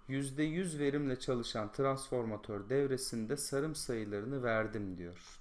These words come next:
Tamam. Bir tek ortadakini vermemiş. Transformatörün giriş çıkış gerilimleri V bir, V iki,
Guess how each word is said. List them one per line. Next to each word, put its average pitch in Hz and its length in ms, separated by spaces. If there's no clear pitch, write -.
Tamam. 110 400
Bir 175 120
tek 156 220
ortadakini 127 720
vermemiş. 98 760
Transformatörün 147 1000
giriş 143 560
çıkış - 440
gerilimleri 113 800
V 123 220
bir, 143 180
V 123 140
iki, 104 300